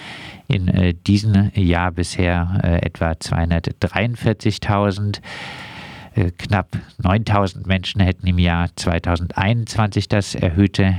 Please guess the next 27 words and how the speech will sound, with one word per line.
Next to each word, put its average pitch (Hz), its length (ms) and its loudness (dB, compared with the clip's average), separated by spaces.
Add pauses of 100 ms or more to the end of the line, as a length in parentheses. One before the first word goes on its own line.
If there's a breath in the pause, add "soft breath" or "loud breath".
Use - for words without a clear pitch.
(120)
Entgelt 98 560 0
zu - 300 -2
entrichten 95 840 2
gehabt, 92 400 0
wovon 90 320 0
dann, 85 220 2 (180)
äh, 85 380 4
tausendneunhundert 85 880 2
angezeigt 110 600 0
worden 104 280 2
seien. 98 380 2 (680 loud breath)
In 92 320 4 (200)
diesem 101 260 4
Jahr 90 300 4
hätten, 87 360 0
äh, 85 380 4
über 85 400 4
zweitausenddreihundert 87 1400 0
das 87 220 0
erhöhte 87 440 2
Entgelt 85 540 0
zu - 240 -2
entrichten 85 560 0
gehabt, 82 480 -2
äh, 85 200 2
wovon 80 380 0
dann 80 220 2